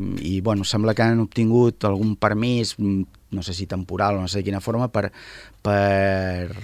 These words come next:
anar a l'altra banda després mentre espera el passatge, no? Perquè el desembarquen així una mica sense amarrar i després van a l'altra banda. Però bé, suposo que vosaltres mateixos vareu fer ressò de que es havia donat una autorització temporal per desenvolupar els trenta-cinc amarres de xàrter allí.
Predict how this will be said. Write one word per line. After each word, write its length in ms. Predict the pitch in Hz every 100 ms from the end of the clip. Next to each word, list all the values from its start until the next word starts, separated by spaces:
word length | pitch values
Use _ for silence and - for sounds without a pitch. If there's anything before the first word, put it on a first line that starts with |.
| 90 -
anar 240 | 98 104
a 40 | 110
l'altra 240 | 107 107
banda 240 | 104 110 110
després 300 | 113 - 101
mentre 240 | 113 90
espera 280 | 85 - 98
el 20 | 92
passatge, 380 | 92 - 90 80
no? 80 | 90
Perquè 160 | 110 90
el 80 | 85
desembarquen 540 | 85 85 98 104 110
així 160 | 107 104
una 80 | 107
mica 160 | 104
sense 240 | 110 113 117
amarrar 300 | 107 117 113
i 80 | 107
després 220 | - 98
van 140 | 98
a 60 | 95
l'altra 260 | 95 92 98
banda. 300 | 113 107 113 - - - - -
Però 140 | 107
bé, 60 | 120
suposo 400 | 98 98 113 139
que 220 | - 127 107 - - - - - -
vosaltres 380 | 104 101 107 123
mateixos 320 | 120 123 135
vareu 200 | 117 104 104
fer 80 | 113
ressò 260 | 107 - 117
de 80 | 135
que 80 | 101
es 80 | 90
havia 140 | 98
donat 240 | 101 104 104
una 80 | 104
autorització 480 | 101 101 95 110
temporal 460 | 101 98 95 110 120
per 140 | 101 92
desenvolupar 480 | 90 85 87 82 95
els 80 |
trenta-cinc 400 | - 101 95 104
amarres 320 | 95 101 98 95
de 80 |
xàrter 400 | 92 101 92 98
allí. 240 | 95 127